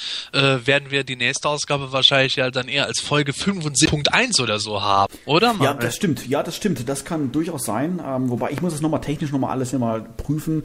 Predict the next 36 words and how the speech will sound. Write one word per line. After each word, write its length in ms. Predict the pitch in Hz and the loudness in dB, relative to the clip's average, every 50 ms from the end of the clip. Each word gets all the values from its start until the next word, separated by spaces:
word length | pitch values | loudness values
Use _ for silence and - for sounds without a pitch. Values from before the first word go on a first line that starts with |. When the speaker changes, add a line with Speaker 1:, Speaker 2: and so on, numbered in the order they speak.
| - - - - - - | -6 -10 -16 -16 -10 -4
Speaker 2:
nach 280 | - 95 92 120 - - | -2 -2 -2 -2 -2 0
der 120 | - 123 | 0 2
Sendung. 260 | 101 113 117 147 143 | 6 6 6 6 4
Das 80 | 120 - | 2 2
kann 120 | 127 123 117 | 0 0 0
ich 80 | 113 | 0
mir 80 | 113 107 | 0 0
jetzt, 260 | 107 120 117 - - | -2 0 0 -2 -2
äh, 120 | 104 107 | -2 -4
zeitgleich 640 | - - - 104 113 113 - 101 - 90 104 - - | -4 -4 -4 -4 -4 -6 -6 -6 -6 -4 -4 -2 2
nicht 280 | 110 110 120 - - - | 4 4 4 4 2 2
machen, 440 | 113 104 98 104 110 110 110 110 110 - - - - - - | 2 2 4 2 2 2 2 0 -2 -8 -12 -14 -16 -4 2
ähm, 200 | - 107 104 110 120 | 4 4 6 6 4
ob 140 | 113 113 - | 2 2 4
wir, 200 | 120 113 113 - | 4 4 4 4
ob 80 | 117 | 0
es 80 | - - | 0 -2
tatsächlich 240 | - 110 123 123 127 | -2 0 2 4 4
noch 120 | 123 113 | 4 4
was 120 | 110 104 | 2 0
auf-, 280 | - - 117 123 - 123 117 117 | 0 0 -2 0 4 4 2 4
aufzeichnen 880 | 117 120 127 - - - - - - 110 - - 117 110 107 107 - - | 2 0 0 0 -2 -2 -2 -2 -4 -4 -2 0 2 2 2 0 -2 -6
konnte. 520 | - - - 113 120 127 123 127 127 127 | -4 0 4 6 6 6 6 4 2 4
Aber 500 | - - 92 101 104 104 101 101 98 98 | 4 4 4 6 6 6 6 6 4 4
wie 80 | 107 104 | 4 4
gesagt, 300 | 110 98 104 95 95 - | 6 6 4 2 2 2
da, 200 | 98 95 92 90 | 2 2 2 2
die, 400 | 92 95 92 101 98 113 113 113 | 0 -4 -6 0 2 2 2 4
die 140 | 117 117 104 | 4 4 4
Freiheit 260 | - - 113 104 92 | 4 4 2 2 4
nehmen 140 | 95 104 117 117 | 6 6 6 6
wir 40 | |
uns 80 | 104 92 | 6 4
jetzt 100 | 85 76 | 2 0
einfach 220 | 67 87 92 85 | -2 -2 -2 -2
mal. 260 | 82 85 85 92 107 | 0 2 2 4 2